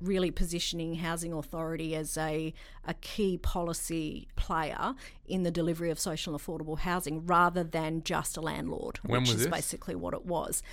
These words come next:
Speaker 1: So this was in two thousand and fourteen.
Speaker 2: So the dichotomy between what you've just said then in terms of the strategy and what you
Speaker 1: Mm.
Speaker 2: were delivering
Speaker 1: Mm-hmm.
Speaker 2: and where it is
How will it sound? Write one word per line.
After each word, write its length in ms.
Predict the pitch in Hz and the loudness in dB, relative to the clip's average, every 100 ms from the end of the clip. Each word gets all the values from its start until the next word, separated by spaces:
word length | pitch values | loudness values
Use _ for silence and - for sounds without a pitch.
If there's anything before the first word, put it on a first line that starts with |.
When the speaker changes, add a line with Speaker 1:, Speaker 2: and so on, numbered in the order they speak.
| - - | -14 -2
Speaker 1:
So 220 | - 196 | 6 6
this 340 | 190 254 262 - | 8 6 4 6
was 300 | 220 196 - | 6 6 2
in 440 | 196 196 185 185 - | 0 2 4 2 0
two 260 | - 202 | 0 0
thousand 760 | 196 190 175 175 170 180 165 - 165 | 0 0 2 0 0 0 -2 -4 -4
and 840 | 170 170 165 170 165 165 170 - - - - - | -2 -2 -2 -2 -2 0 -2 -2 -10 -12 -16 -10
fourteen. 600 | - 190 160 160 143 - - - | 0 2 2 0 -2 -4 -10 -10
Speaker 2:
So 60 | - | -6
the 40 | |
dichotomy 640 | 92 110 113 110 107 95 85 - - | 2 2 2 2 2 0 -4 -8 -10
between 440 | - - 95 95 90 101 | -8 -4 0 0 -2 2
what 180 | 101 | 2
you've 260 | 107 101 - | 4 2 0
just 200 | 101 - | -4 0
said 220 | 101 95 | 2 2
then 320 | 92 92 87 90 - 104 | 2 2 0 -4 -10 -10
in 120 | 92 | -4
terms 280 | 98 92 90 | -2 -2 -4
of 120 | 85 87 98 | -6 -8 -8
the 80 | |
strategy 800 | 90 - 92 92 95 95 - 90 - | -8 -2 2 2 2 -2 -8 -10 -6
and 280 | - 240 262 | 2 8 8
what 100 | 208 | 8
you 80 | 202 | 6
Speaker 1:
Mm. 60 | 196 | 4
Speaker 2:
were 220 | 185 180 - - - | 2 0 -4 -20 -6
delivering 640 | 98 95 95 101 87 87 98 - | -2 2 2 2 0 -2 -4 0
Speaker 1:
Mm-hmm. 340 | 208 220 226 - | 2 2 2 0
Speaker 2:
and 260 | 196 90 | -2 0
where 300 | 92 95 98 | 2 4 4
it 80 | 98 | 4
is 380 | 92 90 - | 2 -2 -4